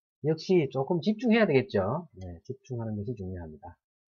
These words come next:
어, 하지만 너무 집중했더니 피곤하다. 그러면 그린 거 거기까지만 하고 스톱해도 됩니다. 어, 그게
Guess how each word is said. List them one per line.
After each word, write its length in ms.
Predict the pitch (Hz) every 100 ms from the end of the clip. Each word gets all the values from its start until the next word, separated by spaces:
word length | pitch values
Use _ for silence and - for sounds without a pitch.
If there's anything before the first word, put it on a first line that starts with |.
| _ _ _ _ _ _ 113
어, 80 | 113
하지만 500 | 185 175 160 165 123
너무 240 | 131 185
집중했더니 800 | 202 202 - 202 170 165 139 135
피곤하다. 720 | - 143 175 170 98 107 95 - _
그러면 460 | - 160 135 107 - -
그린 460 | 196 196 208 202
거 180 | 170 135
거기까지만 1000 | 220 214 160 156 139 131 123 147 180 180 117
하고 460 | 135 104 98 98 - _ _ _ _ _ -
스톱해도 400 | 131 156 151 151
됩니다. 380 | - 98 110 78 _ _ _ -
어, 120 | 78 76 _
그게 220 | 101